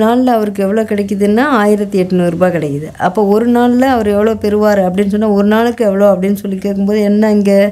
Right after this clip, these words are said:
operation அப்படின்னு சொன்னா, division, வகுத்தல் செய்யணும். ஆயிரத்தி எட்நூறை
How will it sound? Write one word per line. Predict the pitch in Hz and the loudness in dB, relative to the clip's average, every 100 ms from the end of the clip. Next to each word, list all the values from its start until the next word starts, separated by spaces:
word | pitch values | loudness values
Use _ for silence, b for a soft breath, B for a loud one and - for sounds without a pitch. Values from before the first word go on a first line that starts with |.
| 202 B B 202 | -4 B B -4
operation | 202 220 214 220 208 | 0 0 0 -2 -2
அப்படின்னு | 185 202 202 208 | -2 -2 -2 0
சொன்னா, | 202 262 427 - _ _ _ _ - 165 | 0 0 -4 -10 _ _ _ _ -8 -2
division, | 160 165 - 139 - _ - | 0 0 -2 -6 -8 _ -2
வகுத்தல் | 180 180 262 254 240 - | 0 0 0 -2 -2 -6
செய்யணும். | 156 151 156 160 160 B B B B 156 175 | -6 -6 -6 -6 -8 B B B B -2 0
ஆயிரத்தி | 226 240 220 190 160 | 2 0 -2 -4 -4
எட்நூறை | 151 190 180 165 | -4 -4 -2 -2